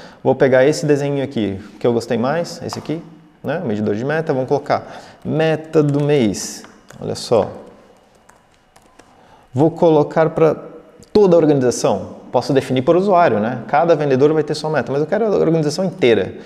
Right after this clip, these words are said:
tem que fechar dois milhões. Vamos pegar, obviamente, o módulo de pipeline de negócio, que é onde é o processo de vendas. Não é empresa, não é contato, não é tarefa, é pipeline, é negócio.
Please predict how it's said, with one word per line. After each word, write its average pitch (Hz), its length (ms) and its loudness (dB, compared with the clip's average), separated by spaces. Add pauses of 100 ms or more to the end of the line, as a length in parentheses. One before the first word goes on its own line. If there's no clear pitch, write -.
(140)
tem 135 140 -4
que 127 60 -10
fechar 135 320 0
dois 143 240 4
milhões. 139 560 0 (480)
Vamos 139 240 0
pegar, 143 380 4
obviamente, 143 760 0
o 117 100 0
módulo 127 460 2
de 127 300 0
pipeline 127 840 -4
de 98 100 -6
negócio, 104 460 -4
que - 100 -12
é 95 60 -6
onde 104 240 -4
é 107 40 0
o 107 40 -2
processo 110 500 -6
de 117 80 -4
vendas. 113 540 -6
Não 104 260 -4
é 107 60 -4
empresa, 117 400 -2
não 107 160 -2
é 104 60 -4
contato, 110 520 -4
não 104 220 -6
é 101 60 -10
tarefa, 107 420 -8 (160)
é 117 100 -8
pipeline, 117 800 -6
é 110 80 -8
negócio. 107 480 -6